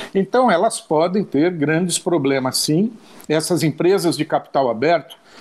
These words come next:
a Royal Caribbean, a Norwegian e a Carnival, elas tiveram uma queda brutal nas ações, tiveram uma grande queda nas ações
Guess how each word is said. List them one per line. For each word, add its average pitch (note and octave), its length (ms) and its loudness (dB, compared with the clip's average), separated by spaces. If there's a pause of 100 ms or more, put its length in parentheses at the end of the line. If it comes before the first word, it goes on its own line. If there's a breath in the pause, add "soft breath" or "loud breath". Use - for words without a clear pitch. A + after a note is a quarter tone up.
(180 loud breath)
a B2+ 80 -2
Royal D3+ 300 0
Caribbean, B2+ 640 0
a B2 140 -2
Norwegian C#3+ 680 2
e C3 120 0
a C#3 80 2
Carnival, C#3+ 640 -2 (540 loud breath)
elas E3 560 0
tiveram E3 520 0
uma G#3+ 120 -2
queda F3 320 0
brutal F#3+ 480 -2
nas G#3 160 0
ações, C3 720 -2
tiveram B2+ 360 0
uma D#3+ 100 0
grande D3+ 560 0
queda B2 340 0
nas A#2+ 180 0
ações G3 540 -2